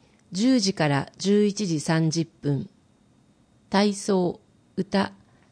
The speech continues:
手遊びなど。ニコニコ講座。ゼロ歳から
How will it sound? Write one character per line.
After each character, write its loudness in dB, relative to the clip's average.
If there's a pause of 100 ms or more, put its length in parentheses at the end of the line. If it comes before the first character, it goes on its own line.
(140)
手 2
遊 2
び 0
な 0
ど。 -4 (2000)
ニ 2
コ 2
ニ 2
コ 0
講 2
座。 -2 (800)
ゼ 2
ロ 2
歳 2
か -2
ら -2